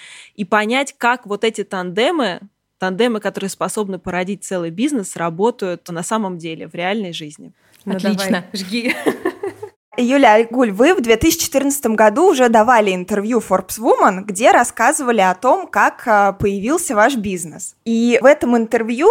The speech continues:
Speaker 4: Юля, вы говорите о том, что после того, как вы вернулись, а, из школы инсиат, вы поняли, что нужно запускать бизнес,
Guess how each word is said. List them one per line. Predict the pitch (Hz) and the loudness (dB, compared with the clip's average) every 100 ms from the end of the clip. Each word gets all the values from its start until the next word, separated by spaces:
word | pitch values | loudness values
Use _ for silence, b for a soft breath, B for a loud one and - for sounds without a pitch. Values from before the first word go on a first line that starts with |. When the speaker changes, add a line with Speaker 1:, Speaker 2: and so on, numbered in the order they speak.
| 494 254 | 4 2
Speaker 4:
Юля, | 240 247 202 | 0 2 2
вы | 285 | 2
говорите | 294 240 233 269 - | 2 4 4 2 0
о | 202 | 2
том, | 208 381 523 | 2 0 0
что | - 254 233 233 226 208 | -2 2 6 6 6 4
после | 277 302 285 | 2 0 2
того, | 180 277 | 0 2
как | - 277 | 0 0
вы | 226 | -2
вернулись, | 233 262 262 214 196 - 214 | 0 0 0 0 -2 -4 -2
а, | 185 185 165 | 0 0 0
из | 220 - | -4 -8
школы | - 254 233 196 | 2 4 4 2
инсиат, | 196 - 220 381 - - | 0 -2 0 0 -2 0
вы | 277 | 2
поняли, | - 277 359 311 247 | 4 4 4 0 -2
что | - 214 | -2 -2
нужно | 220 311 285 | 0 0 0
запускать | 240 - 196 - 262 220 | -2 -4 -4 0 2 0
бизнес, | 180 220 180 160 - | -2 -2 -4 -6 -8